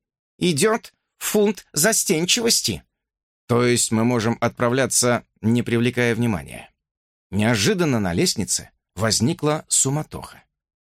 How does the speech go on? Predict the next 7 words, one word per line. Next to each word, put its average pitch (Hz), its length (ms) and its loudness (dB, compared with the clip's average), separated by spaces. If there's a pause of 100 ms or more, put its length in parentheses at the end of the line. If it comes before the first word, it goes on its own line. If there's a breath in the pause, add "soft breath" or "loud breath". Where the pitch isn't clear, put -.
(280)
Четыре 143 480 2
грязные 101 640 0
дворняги 101 680 0
ввалились 82 720 -2
в - 80 -12
коридор, 90 480 -4 (420)
готовые 175 760 0